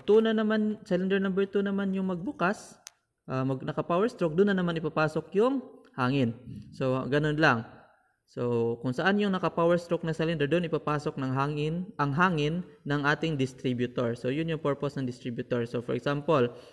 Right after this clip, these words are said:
this is cylinder number five. So, ipapasok niya agad yung hangin sa cylinder number five, ipapasok sa distributor, and then papasok doon sa starting air valve.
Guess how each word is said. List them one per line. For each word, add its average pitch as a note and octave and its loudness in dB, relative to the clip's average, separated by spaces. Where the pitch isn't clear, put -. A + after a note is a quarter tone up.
this C#3 0
is C#3+ 0
cylinder C#3+ 2
number C#3 0
five. C3+ 0
So, A#2+ 0
ipapasok D3 -2
niya D3 -4
agad D3 0
yung C#3+ -2
hangin D#3+ -2
sa D#3 -4
cylinder D3 -4
number D#3 -2
five, E3 0
ipapasok D3+ -2
sa D#3 -4
distributor, D#3 -4
and C#3 -4
then D3+ -2
papasok D3+ 0
doon D3 2
sa C#3+ -8
starting D#3+ 0
air E3+ 2
valve. D#3 -2